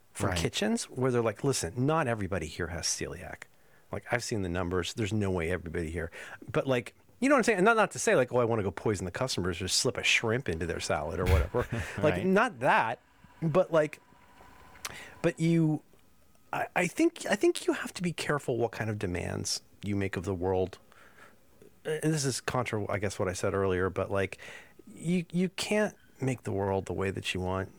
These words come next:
Speaker 1: you know? But just because you don't have a problem doesn't mean it's not a problem for somebody.
Speaker 2: Right, sure.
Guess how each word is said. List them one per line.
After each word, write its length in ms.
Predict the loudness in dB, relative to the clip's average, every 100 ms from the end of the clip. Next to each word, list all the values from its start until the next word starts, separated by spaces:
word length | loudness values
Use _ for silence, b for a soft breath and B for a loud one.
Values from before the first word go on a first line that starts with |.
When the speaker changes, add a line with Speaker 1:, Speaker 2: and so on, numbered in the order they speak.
| -20 -20 -10
Speaker 1:
you 140 | -4
know? 300 | -2 -2 -4 -10 -4
But 240 | -2 -2 -6 -20 b b b b b _ _ -20 -16 -6
just 220 | -2 0
because 340 | 0 0 0 0
you 140 | 0
don't 160 | 2 0
have 180 | -2 -4
a 60 |
problem 560 | -6 -4 -2 -2 -2 -4 -2
doesn't 380 | -2 -2 -4 -2
mean 260 | -2 -2
it's 220 | -2 -4
not 260 | -4 -4 -4
a 60 | -6
problem 560 | -8 -6 -4 -4 -4
for 280 | -6 -8 -8
somebody. 800 | -6 -6 -6 -8 -4 -2 -2 -2
Speaker 2:
Right, 280 | -4 -4 -6
sure. 460 | -8 -6 -6 -8